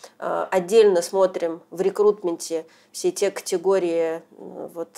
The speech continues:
о разнообразии, о котором я говорила, да, сколько у нас, э, сотрудников с инклюзией сейчас, сколько мы приняли молодёжи. Э, всё это смотрим в различных там деталях и форматах,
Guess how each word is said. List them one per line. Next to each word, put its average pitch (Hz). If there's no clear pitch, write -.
о 165
разнообразии, 175
о 208
котором 190
я 170
говорила, 170
да, 185
сколько 185
у 160
нас, 160
э, 135
сотрудников 170
с -
инклюзией 220
сейчас, 190
сколько 185
мы 165
приняли 165
молодёжи. 208
Э, 170
всё -
это 175
смотрим 175
в 170
различных 175
там -
деталях 170
и -
форматах, 208